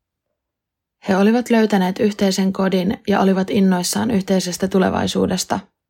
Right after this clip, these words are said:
Naiset alkoivat myös suunnitella keväällä vaellusretkeä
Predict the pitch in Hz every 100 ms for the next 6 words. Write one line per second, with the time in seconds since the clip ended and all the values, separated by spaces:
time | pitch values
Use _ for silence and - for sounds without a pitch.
0 | _ _ _ _ - 190 190 220 226 220
1 | 220 220 202 208 - 202 196 - 214 208
2 | 202 196 190 202 196 196 185 185 190 196
3 | 190 196 185 - 202 185